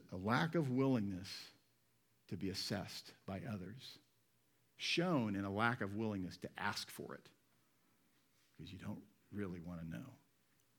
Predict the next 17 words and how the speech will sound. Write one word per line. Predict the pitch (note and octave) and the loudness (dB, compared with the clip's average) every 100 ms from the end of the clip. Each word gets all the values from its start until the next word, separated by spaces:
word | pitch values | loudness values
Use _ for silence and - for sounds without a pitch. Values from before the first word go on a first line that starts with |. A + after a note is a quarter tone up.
| _ - | _ -20
what | - | -20
people | - F2+ D#2+ E2 - _ _ _ - | -12 -10 -8 -12 -18 _ _ _ -16
think, | - - - - _ | -12 -12 -12 -20 _
'cause | F2 | -10
you | F2 | -8
don't | E2 E2 | -8 -8
really | F#2+ F#2 | -6 -4
wanna | E2+ E2 | -4 -4
know | D#2+ | -6
the | D2+ | -10
truth. | - C#2+ - E2+ | -12 -10 -10 -10
You'd | F2+ | -6
rather | G2+ F#2+ | -4 -2
live | F2 G2 F#2+ | -4 -4 -4
in | F#2+ | -6
the | F2 | -6
lie | E2 A2+ A#2+ G2+ - | -4 -2 -2 -4 -6